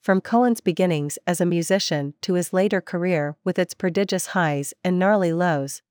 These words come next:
but at the heart of the story is the mysterious process by which a song cements itself in human hearts and minds. Even more curious are the capricious forces that come tripping down to rescue a piece of art from oblivion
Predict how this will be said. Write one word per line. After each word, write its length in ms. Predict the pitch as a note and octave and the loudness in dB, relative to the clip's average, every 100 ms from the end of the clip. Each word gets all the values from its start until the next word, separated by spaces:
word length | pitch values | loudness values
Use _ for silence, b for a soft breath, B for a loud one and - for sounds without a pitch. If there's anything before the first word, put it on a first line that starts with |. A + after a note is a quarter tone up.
| _ - | _ 4
but 140 | G3+ | 6
at 100 | F#3 | 6
the 100 | F#3 | 4
heart 240 | - A#3 | 2 2
of 60 | A3+ | 2
the 120 | F3 | -2
story 500 | - G3 F#3 D#3 D3 - | -2 0 2 2 0 -4
is 140 | F#3 | 0
the 80 | F#3 | 0
mysterious 580 | F3+ - A#3 A#3+ F#3+ - | 0 0 2 2 0 -2
process 720 | - F#3+ F#3 D#3+ C#3 C#3 - _ | 0 0 2 -2 -2 -6 -12 _
by 100 | F3+ | 0
which 220 | F3+ - | 2 -2
a 40 | E3+ | -4
song 300 | - G#3 A3+ | 0 0 2
cements 420 | G3 F3+ F3 - | 0 0 0 -2
itself 480 | D3+ - E3 D3+ - | -4 0 0 0 -4
in 120 | E3+ | -6
human 300 | E3 F#3+ F3 | -2 0 0
hearts 440 | D#3+ F#3 D3+ D3 - | -2 -2 -2 -2 -6
and 160 | F3 E3 | -4 -2
minds. 540 | F3 D#3+ C#3 C#3+ - _ _ _ _ _ _ _ _ _ _ _ _ _ _ - | 0 -2 -4 -8 -12 _ _ _ _ _ _ _ _ _ _ _ _ _ _ 2
Even 240 | D4 D#4+ | 4 6
more 200 | A#3+ A3+ | 6 4
curious 680 | - A#3 G#3 E3+ D3 D3 - - | 2 0 2 2 0 -4 -6 2
are 80 | G3 | 2
the 100 | G#3 | 2
capricious 500 | A3 - C#4 A3+ - | -2 0 0 -2 0
forces 640 | F#3+ F#3+ - D3 C#3 - - | 0 0 0 -2 -2 -4 0
that 180 | E3 | 0
come 200 | - A3 | 2 2
tripping 380 | A3 C4 B3+ G3+ | 4 0 2 2
down 260 | F3+ E3+ D#3+ | 2 0 0
to 120 | F3 | 0
rescue 420 | F3 F3 - E3+ | 0 0 0 0
a 60 | E3 | 0
piece 320 | - G#3 - | 0 -2 0
of 100 | E3 | 2
art 240 | E3+ E3 | 2 2
from 180 | - E3 | -2 -2
oblivion 600 | D#3+ F#3 G3+ E3+ D3 C#3 | 0 0 0 0 -2 -6